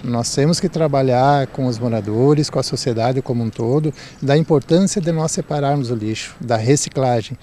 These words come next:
porque nós, município de Juiz, somente cinco por cento do lixo que é reciclável. No ano dois mil e dezesseis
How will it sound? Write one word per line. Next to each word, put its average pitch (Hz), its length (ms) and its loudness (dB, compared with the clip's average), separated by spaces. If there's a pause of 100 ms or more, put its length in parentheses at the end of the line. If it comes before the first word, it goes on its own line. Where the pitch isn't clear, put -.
(340)
porque 120 340 -4
nós, 131 300 2
município 143 420 -2
de 123 120 -4
Juiz, 120 260 -2
somente 135 400 -2
cinco 233 360 -4
por 147 200 -4
cento 143 360 -4
do 135 120 -6
lixo 120 280 -4
que - 80 -8
é 120 40 -2
reciclável. 113 600 -4 (500)
No 120 240 2
ano 165 180 6
dois 175 240 4
mil 151 140 -2
e - 20 -4
dezesseis 135 840 0